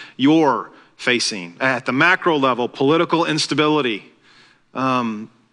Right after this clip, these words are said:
human trafficking, um, economic injustice, the really big issues that it's really hard to get your arms around,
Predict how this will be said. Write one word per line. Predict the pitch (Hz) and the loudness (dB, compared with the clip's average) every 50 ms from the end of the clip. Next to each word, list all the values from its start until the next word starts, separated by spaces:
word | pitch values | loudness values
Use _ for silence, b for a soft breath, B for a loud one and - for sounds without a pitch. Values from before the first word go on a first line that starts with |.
| _ _ _ _ _ | _ _ _ _ _
human | - - - - 156 143 - - 170 165 170 170 156 147 | -12 -12 -10 -10 -8 -8 -2 0 2 4 4 4 2 0
trafficking, | - - - 185 180 175 170 160 - 165 151 - - 160 135 120 113 110 107 104 - _ B B B B B B B B - | 0 0 2 4 4 4 2 2 -2 -4 -4 0 0 0 0 0 -2 -4 -8 -12 -16 _ B B B B B B B B -6
um, | 117 113 113 117 - | -4 -4 -6 -4 0
economic | 185 190 170 - 175 160 160 160 165 170 160 156 139 127 - - - - - - | 0 2 2 2 0 2 2 2 2 2 0 0 -2 -4 -4 -6 -8 -8 -2 0
injustice, | 156 151 143 139 135 - 160 175 151 - - - - 156 135 117 - - | 0 0 0 0 0 2 2 2 2 2 -2 -2 -2 0 0 0 0 -2
the | - 135 | -2 -4
really | 131 117 117 131 165 185 190 185 170 151 127 | -4 -4 0 2 4 4 4 4 4 2 0
big | 104 - - - _ - 185 180 180 180 175 170 160 151 127 117 | -4 -12 -20 -8 _ 0 2 2 2 2 2 2 2 0 -2 -2
issues | - 165 165 151 - - 160 151 143 139 135 120 | 0 0 2 2 2 2 4 4 4 4 2 2
that | 117 135 123 | 2 0 0
it's | 120 - - | 0 -2 -2
really | 139 160 165 156 | 0 0 2 2
hard | 143 135 151 151 151 | 2 2 2 2 2
to | 143 | 0
get | 131 139 135 - | -2 -4 -2 -2
your | 143 131 | 0 0
arms | 139 143 156 165 165 135 | 2 0 2 0 0 -2
around, | 127 110 104 104 104 104 113 135 143 - | -2 -2 -2 -2 -2 -2 -2 -2 -4 -4